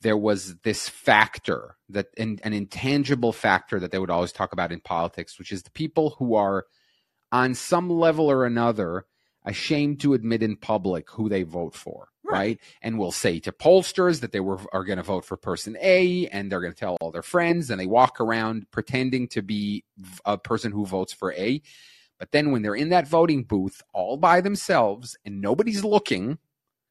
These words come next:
Speaker 1: they will vote the way they really want to, right?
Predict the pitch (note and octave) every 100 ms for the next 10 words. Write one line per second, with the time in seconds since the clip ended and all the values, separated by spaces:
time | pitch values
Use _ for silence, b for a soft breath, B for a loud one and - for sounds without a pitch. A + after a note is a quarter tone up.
0 | _ _ _ _ C3 B2+ B2+ A2+ C3+ C3+
1 | B2+ A#2+ A#2 G#2+ G#2+ A2+ A2 G#2+ F#2 D#2
2 | - - - _ _ - F#2 G#2 B2+